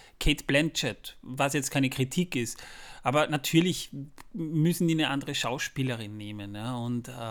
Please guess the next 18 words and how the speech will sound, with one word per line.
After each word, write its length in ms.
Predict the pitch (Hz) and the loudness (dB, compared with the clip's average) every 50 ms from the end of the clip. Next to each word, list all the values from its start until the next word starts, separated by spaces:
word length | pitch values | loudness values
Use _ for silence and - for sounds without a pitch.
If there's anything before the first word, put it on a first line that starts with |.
| 113 113 110 110 - - - - - - | -6 -6 -8 -10 -12 -16 -20 -20 -20 -12
das 140 | - 127 127 | -6 -4 -2
ist 100 | 131 135 | 0 2
dann 120 | 127 127 123 | 2 2 0
auch 180 | 123 - - | -2 -4 -4
klar, 320 | - - - 117 113 117 - - - - - - - - - - | -4 0 2 2 2 2 0 -6 -20 -20 -20 -20 -20 -20 -12 -4
dass 200 | - 123 - - | -2 -2 0 0
sie 360 | - 143 135 131 131 127 117 - - - | 2 4 4 4 4 2 -2 -6 -14 -10
eine, 300 | - 127 127 131 131 123 | -6 -2 0 0 0 0
eine, 240 | 131 131 131 131 120 | 0 0 0 0 0
eine 280 | 135 131 131 127 - - | 0 -2 -2 -2 -4 -6
Schauspielerin 580 | - - 127 127 - - 147 143 131 135 135 | -4 -2 -2 -2 -2 -2 -2 -2 0 0 0
in 120 | 135 143 143 | 0 2 2
den 180 | 135 131 135 | 2 2 0
Zwanzigern 680 | - - 123 107 117 131 - - 147 131 139 131 127 123 | -2 -4 -4 -4 -6 -4 -4 -2 -2 -2 -2 0 0 0
nehmen, 440 | 120 123 127 135 135 131 131 120 123 | 0 0 0 0 0 0 0 -2 -2
wenn 200 | 117 120 135 135 | -2 0 0 0
die 220 | 135 143 135 - | 0 -2 -4 -2
Elben 540 | - 123 127 135 131 143 143 139 139 135 | -2 -2 0 0 0 0 0 0 0 -2